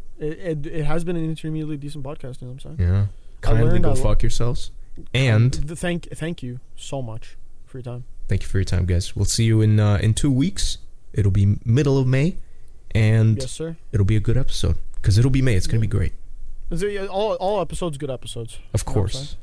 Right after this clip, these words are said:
Speaker 2: All right, we'll see you
Speaker 1: Always a good
Speaker 2: guys.
Speaker 1: way to
Speaker 2: We'll
Speaker 1: pass
Speaker 2: see you
Speaker 1: the time.
Speaker 2: guys in two weeks, and please forgive me for, for the gaslighting.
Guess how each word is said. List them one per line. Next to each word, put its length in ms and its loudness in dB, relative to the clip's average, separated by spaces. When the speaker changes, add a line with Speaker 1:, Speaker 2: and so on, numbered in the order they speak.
Speaker 2:
All 60 2
right, 80 2
we'll 120 2
see 80 2
you 60 4
Speaker 1:
Always 140 4
a 20 4
good 40 4
Speaker 2:
guys. 140 2
Speaker 1:
way 60 0
to 60 -6
Speaker 2:
We'll 100 -2
Speaker 1:
pass 80 0
Speaker 2:
see 120 0
you 60 2
Speaker 1:
the 40 2
time. 40 2
Speaker 2:
guys 120 2
in 60 0
two 160 2
weeks, 220 0
and 260 2
please 180 2
forgive 260 0
me 140 2
for, 220 2
for 180 4
the 100 4
gaslighting. 460 2